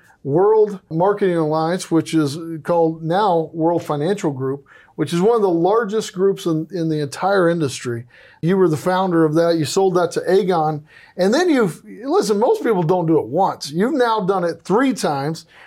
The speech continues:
in founding Hegemon. And now with what you've been able to do, and if you think about even how I got started in the business, when I first started selling, the people who trained me had been trained by you eventually, that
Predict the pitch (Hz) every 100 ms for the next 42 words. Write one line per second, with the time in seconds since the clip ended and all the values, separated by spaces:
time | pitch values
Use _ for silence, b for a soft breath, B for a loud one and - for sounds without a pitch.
0 | B B 175 170 - 202 202 175 156 202
1 | 208 180 143 131 151 - 156 165 180 247
2 | 208 180 - 202 156 165 170 190 160 180
3 | 254 254 214 202 190 156 151 220 160 156
4 | 170 175 - 320 302 262 202 156 135 135
5 | - - 208 330 320 185 151 170 220 160
6 | 127 - 143 135 127 120 120 117 131 135
7 | 135 - 139 156 175 185 185 185 - 160
8 | 151 127 - - 185 202 165 151 151 147
9 | - 240 247 202 160 180 165 165 b -
10 | 185 208 208 170 202 170 139 143 _ _
11 | 143 147 165 - 202 208 165 147 143 196
12 | 214 151 135 139 127 147 139 143 - b
13 | b 147 151